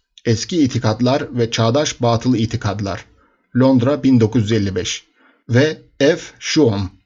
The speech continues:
Eski Medeniyetler. Londra, bin dokuz yüz altmış beş. Dipnot sonu. Felsefenin İslam karşısına diktiği putlardan biri de ruhun Freud ve Jung tarafından anlaşılışıdır. Çağdaş psikolojik ve psikoanalitik yaklaşım,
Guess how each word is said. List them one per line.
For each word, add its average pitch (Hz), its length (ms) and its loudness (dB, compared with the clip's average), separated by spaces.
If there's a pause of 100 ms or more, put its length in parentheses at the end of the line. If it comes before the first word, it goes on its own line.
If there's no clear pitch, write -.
(160)
Eski 135 300 0
Medeniyetler. 101 800 0 (420)
Londra, 131 500 2
bin 131 160 6
dokuz 123 220 0
yüz 110 80 0
altmış - 380 -6
beş. - 300 -8 (800)
Dipnot 131 380 2
sonu. 101 300 -2 (1400)
Felsefenin 135 680 0
İslam 143 380 -2
karşısına 127 560 0
diktiği 113 320 0
putlardan 113 560 2
biri 117 200 2
de 156 220 2 (320)
ruhun 131 440 2
Freud 135 460 0
ve 123 180 2
Jung 135 260 0
tarafından 120 540 2
anlaşılışıdır. 113 840 -2 (920)
Çağdaş 127 460 0
psikolojik 156 640 0
ve 120 220 0
psikoanalitik 135 840 -2
yaklaşım, 143 600 -2